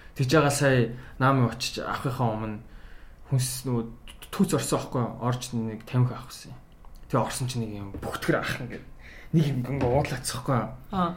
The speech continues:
Speaker 1: Ингээд юу болоод байгаа юм бол гээд тэгсэн чинь зүгээр нөгөө худалдагч нь загнаж байгаа байхгүй юу? Би ингээ юм өгөөд авахт ингээд энэ балиараа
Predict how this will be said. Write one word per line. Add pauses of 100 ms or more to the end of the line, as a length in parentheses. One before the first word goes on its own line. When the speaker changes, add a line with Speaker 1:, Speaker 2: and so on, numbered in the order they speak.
(180)
Speaker 1:
Ингээд
юу
болоод
байгаа
юм
бол
гээд
тэгсэн
чинь
зүгээр
нөгөө
худалдагч
нь (560)
загнаж
байгаа
байхгүй
юу? (540)
Би
ингээ
юм
өгөөд
авахт
ингээд
энэ
балиараа